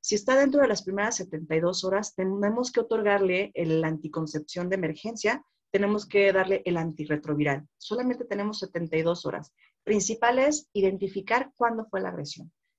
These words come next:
Si pasaron esas setenta y dos horas, tenemos hasta ciento veinte horas para darle también de I T S, ¿sí? El tratamiento es principal. El cómo tratar a la pas-, a la paciente o a la persona que acude a nuestra unidad a solicitar,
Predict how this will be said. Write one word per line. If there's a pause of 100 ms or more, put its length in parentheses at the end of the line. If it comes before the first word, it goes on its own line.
(180)
Si
pasaron
esas
setenta
y
dos
horas,
tenemos
hasta
ciento
veinte
horas
para
darle
también
de
I
T
S, (600)
¿sí? (340)
El
tratamiento
es
principal. (1080)
El
cómo
tratar
a
la
pas-,
a
la
paciente
o
a
la
persona
que
acude
a
nuestra
unidad
a
solicitar,